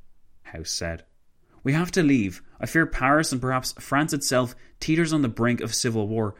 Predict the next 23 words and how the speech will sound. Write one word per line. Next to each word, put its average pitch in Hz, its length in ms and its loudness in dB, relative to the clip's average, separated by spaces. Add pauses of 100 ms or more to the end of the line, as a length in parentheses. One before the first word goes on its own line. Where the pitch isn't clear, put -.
(160)
We 123 100 0
must 165 180 2
evacuate 160 540 2
you 139 180 2 (140)
to 147 80 -4
the 147 80 2
nearest 151 420 2
place 123 240 0
of 127 80 -4
safety." - 520 -4 (1600)
"Where 95 220 0
is 110 100 0
that, 127 220 -4
Colonel?" 87 380 -6 (520)
Wilson 87 340 -4
asked, 85 360 -6 (500)
strange 135 680 -2
sense 98 320 -6
of 87 100 -12
calm 85 460 -6
coming 85 280 -8
over 90 280 -6
him. 87 60 -16